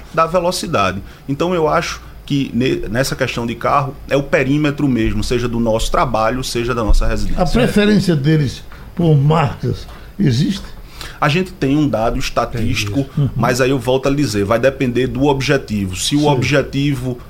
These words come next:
Speaker 1: de quem tá subtraindo é fazer uso daquele carro, por exemplo, pra uma empreitada criminosa de grande porte, A exemplo de um banco ou de um carro forte, ele vai subtrair uma caminhonete, ele vai sa-, subtrair um carro a diesel que tem uma potência determinada, que consegue encarar, por exemplo,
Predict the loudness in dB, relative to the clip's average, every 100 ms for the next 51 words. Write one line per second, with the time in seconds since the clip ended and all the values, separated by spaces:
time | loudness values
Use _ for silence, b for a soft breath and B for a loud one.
0 | -8 -6 -2 0 2 0 -2 -4 -2 0
1 | 0 0 0 0 0 0 2 2 4 2
2 | 2 0 2 0 -2 -2 0 0 -2 -6
3 | -2 0 0 -4 -4 -4 -2 -2 0 -2
4 | 0 0 0 -2 -2 0 0 0 -2 -4
5 | -2 -2 -4 0 2 2 -2 -12 B B
6 | B B -2 0 -2 -2 -4 -2 -2 0
7 | -2 0 -2 -2 -2 -2 -2 -6 0 0
8 | 0 -4 -12 B B -2 0 0 0 0
9 | -2 0 0 0 0 -2 -2 -2 0 0
10 | 0 0 -2 -2 -2 0 -4 -4 -6 -4
11 | -2 -2 -2 -4 -2 0 0 -2 -2 -2
12 | -2 -6 -6 -6 -4 -4 -4 -4 -6 -4
13 | -6 -2 -2 0 0 0 0 -2 -8 -8
14 | -6 -2 -2 -2 -2 0 0 0 -2 -2
15 | -6